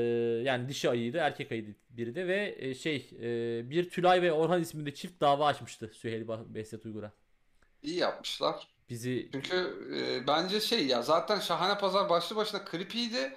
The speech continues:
Speaker 2: Ondan daha kötü olan bir şey varsa o da Ş-, Şahane Pazar'ın skeçleriydi.
Speaker 1: Ya öyle de hoşum ama bak şimdi sen, e, şu an mesela, e, bir siyasi parti bil-, ba-, bilmem nesini, yani üyesini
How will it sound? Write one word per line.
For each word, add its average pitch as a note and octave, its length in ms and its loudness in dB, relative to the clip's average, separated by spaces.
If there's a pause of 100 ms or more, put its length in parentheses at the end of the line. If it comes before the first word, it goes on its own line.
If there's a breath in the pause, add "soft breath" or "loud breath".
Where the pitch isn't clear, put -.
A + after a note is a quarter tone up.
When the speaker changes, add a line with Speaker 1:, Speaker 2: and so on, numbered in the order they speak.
(120)
Speaker 2:
Ondan F#3+ 400 2
daha G#3 180 4
kötü G#3+ 220 0
olan G#3+ 300 4
bir G3+ 80 -2
şey A3 240 0
varsa A#3 300 2
o G3+ 180 -2
da A3+ 60 -2
Ş-, C#3+ 580 -10
Şahane F#3 380 -2
Pazar'ın G3+ 320 -2
skeçleriydi. F3+ 800 -4 (760 soft breath)
Speaker 1:
Ya C3 180 4
öyle D#3+ 260 4
de E3 40 4
hoşum D#3+ 280 0
ama D3 200 -2
bak D3+ 140 0
şimdi C#3 220 -8
sen, C#3 320 -4 (100)
e, A#2+ 340 0 (360)
şu - 220 -2
an C#3+ 120 2
mesela, C#3 600 0
e, A#2+ 280 0
bir D3 100 -2
siyasi C#3+ 840 0 (400)
parti C3+ 540 -2
bil-, B2 280 -10
ba-, A2+ 180 -6
bilmem C3 360 -6
nesini, B2 400 -8
yani A#2 420 -4
üyesini B2+ 640 -2